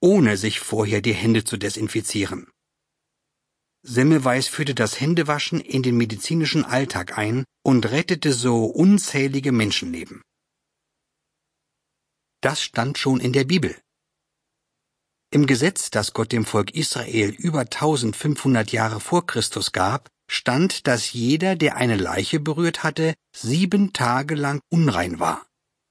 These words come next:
Er sollte sich einer Reinigungsprozedur unterziehen, wozu gehörte,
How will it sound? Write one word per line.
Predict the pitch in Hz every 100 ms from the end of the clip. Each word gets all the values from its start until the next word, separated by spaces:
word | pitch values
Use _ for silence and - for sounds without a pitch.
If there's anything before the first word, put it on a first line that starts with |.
| _ _ _ -
Er | 127
sollte | 123 135
sich | 147 156 -
einer | 135 123
Reinigungsprozedur | 120 165 147 107 101 - 113 - 107 104 107
unterziehen, | 113 117 - 143 139 156 - _
wozu | 123 - 123
gehörte, | 113 95 98 101 156